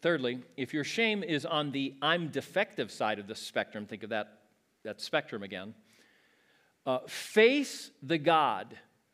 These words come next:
who runs towards you in your shame. Instead of turning away from him and hiding, face into the God who runs toward us. This is the magnificent an-, an-, antidote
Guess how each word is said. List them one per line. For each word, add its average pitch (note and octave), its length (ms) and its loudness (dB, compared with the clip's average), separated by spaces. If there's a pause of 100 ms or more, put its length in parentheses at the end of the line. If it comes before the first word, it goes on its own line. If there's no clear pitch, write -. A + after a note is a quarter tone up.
who C#3 240 0
runs C3+ 400 0
towards B2+ 460 -6
you G#2 160 -10
in A2 140 -8
your G#2+ 120 -10
shame. G#2+ 220 -10
Instead A3 260 0
of A#3 100 -4
turning G#3 240 -2
away C#3+ 240 -2
from B2+ 200 -4
him A2 160 -6
and G2+ 120 -12
hiding, B2+ 640 -10 (460)
face - 840 0
into D3 340 -4
the B2+ 80 -6
God F#2+ 400 -12 (340)
who A#2+ 200 -4
runs A2 340 -4
toward G#2 280 -10
us. - 180 -18
This G#3+ 200 2
is C#4 160 0
the G3 120 6
magnificent C#3+ 800 -2
an-, A#2+ 160 -6 (120)
an-, A#2+ 200 -2 (120)
antidote A#2+ 580 -6